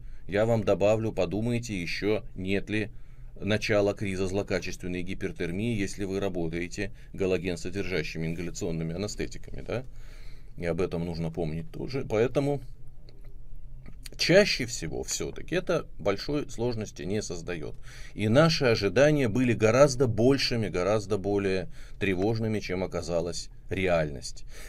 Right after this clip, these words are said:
Надо помнить о том, что капнограф, и именно капнограф, и только капнограф, создает полную гарантию безопасности. Если это связано только с абсорбцией углекислого газа из операционного пространства,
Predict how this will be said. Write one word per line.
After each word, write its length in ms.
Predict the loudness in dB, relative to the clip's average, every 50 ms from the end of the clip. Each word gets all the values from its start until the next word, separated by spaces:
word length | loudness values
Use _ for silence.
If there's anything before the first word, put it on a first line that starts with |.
| -6 0
Надо 360 | 4 8 10 10 10 8 6
помнить 420 | 4 2 0 2 2 0 0 0
о 60 | -2 -2
том, 240 | 0 -2 -2 -2
что 200 | -2 -2 -2 0
капнограф, 800 | 2 4 4 4 4 4 4 6 6 4 4 4 2 0 0 -2
и 200 | -4 -4 -4 -2 0
именно 460 | 0 2 4 6 6 6 6 6 4
капнограф, 640 | 2 0 -2 -2 -2 -2 -2 -2 -2 -4 -6 -10 -10 -10 -10 -8
и 80 | -8 -6
только 420 | 0 4 6 6 6 6 4 0
капнограф, 600 | 0 0 0 -2 -2 -4 -6 -6 -6 -8 -8 -10 -10 -10 -10 -10 -10 -10 -10 -8
создает 680 | -4 0 0 0 2 2 2 2 4 4 2 2 0 -2
полную 580 | 2 6 8 8 8 8 8 6 4 4 4
гарантию 540 | 4 4 4 4 4 4 2 0 -2 -4 -4
безопасности. 840 | -4 -4 -4 -4 -2 0 0 -2 -2 -4 -8 -8 -10 -10 -12 -12 -12 -14 -14 -14 -12 -12 -8 -6
Если 480 | -6 0 4 6 6 8 6 6 4 4
это 220 | 4 4 2 -2
связано 500 | 0 2 4 4 4 4 2 -2 -2 -2
только 420 | 0 2 4 4 4 4 2 0
с 120 | -2 0 0
абсорбцией 600 | -2 -2 0 2 2 2 2 0 -4 -4 -4 -2
углекислого 600 | -2 -2 -4 -4 -4 -6 -6 -4 -2 -2 0 0
газа 300 | 0 0 0 0 0 -2
из 120 | -4 -4 -6
операционного 720 | -6 -6 -6 -6 -6 -4 -4 -4 -4 -4 -4 -6 -6 -6
пространства, 720 | -4 -4 -4 -4 -2 -2 -2 -2 -2 -4 -4 -6 -6